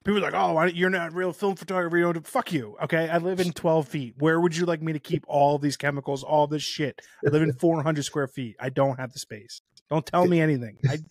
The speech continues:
Speaker 1: I shoot thousands of fucking rolls of film. I shoot film. I don't need to
Speaker 2: <laughs>
Speaker 1: develop myself. It's such my, it's my biggest hot take. Shut the fuck up. Let me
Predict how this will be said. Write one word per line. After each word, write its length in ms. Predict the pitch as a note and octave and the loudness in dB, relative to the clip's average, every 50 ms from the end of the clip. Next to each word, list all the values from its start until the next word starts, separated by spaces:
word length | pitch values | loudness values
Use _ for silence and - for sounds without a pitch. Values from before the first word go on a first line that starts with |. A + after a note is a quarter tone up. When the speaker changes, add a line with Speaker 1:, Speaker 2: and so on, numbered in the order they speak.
| _ _ _ _ - | _ _ _ _ -10
Speaker 1:
I 60 | - C#3+ | -8 -8
shoot 240 | - - G3 F3 - | -4 -4 -6 -6 -2
thousands 440 | - C#3+ D3+ F3+ F#3 E3+ E3 F3 D#3+ | 0 0 0 0 -2 -2 -4 -4 -6
of 80 | E3 D#3 - | -6 -8 -4
fucking 320 | - F3 E3 - F3+ E3+ E3 | -4 -4 -4 -4 -6 -4 -2
rolls 180 | D#3+ D#3+ D3+ | -2 -2 -2
of 80 | D3+ - - | -6 -10 -6
film. 300 | - D#3+ D3+ C3+ A2+ G#2+ G2+ _ _ _ _ _ _ | -4 -4 -4 -4 -6 -10 -16 _ _ _ _ _ _
I 160 | - D3+ F3 | -2 -2 -2
shoot 320 | F3 - - - F#3+ F3+ D#3+ - | -2 -4 -8 -10 -10 -10 -10 -4
film. 320 | - F3+ E3+ D3+ C3 A2 G2 _ _ _ _ _ _ _ | -2 0 0 0 -2 -6 -10 _ _ _ _ _ _ _
I 80 | - D3 | -4 -2
don't 80 | D#3 D#3+ | 0 0
need 180 | E3+ E3+ D#3 | 0 2 2
to 60 | D3 | 2
Speaker 2:
<laughs> 0 | |
Speaker 1:
develop 260 | C#3 C#3+ D#3 D3 C#3+ D3+ | 2 2 2 2 2 0
myself. 440 | D3 C#3+ C3+ - - C#3+ B2+ A2 - _ _ _ _ _ _ _ - | 0 -2 -4 -4 -4 -6 -6 -6 -10 _ _ _ _ _ _ _ -18
It's 140 | C#3 - - | -10 -6 -2
such 300 | - G3+ G3 - - G3+ | 0 0 0 0 0 -2
my, 140 | G3 F#3+ F3+ D#3+ | -2 -2 -2 -2
it's 240 | D#3 D#3+ - - - | -4 -6 -6 -4 -2
my 140 | D#3+ D#3+ D#3 | 2 2 2
biggest 340 | C#3+ C3+ E3 D#3 E3 D3+ - | 2 2 0 0 0 -2 -2
hot 180 | D3+ D3 - | -2 -2 -2
take. 220 | - B2+ G#2+ - - | -6 -10 -10 -12 -10
Shut 200 | - - D3+ - | -4 -4 -4 -4
the 60 | E3+ - _ | -4 -4 _
fuck 220 | F3+ E3 - - | -2 -2 0 0
up. 180 | E3 C3+ - - | -2 -2 -2 -6
Let 100 | C3 D3 | -8 -8
me 120 | D3+ C#3+ | -8 -8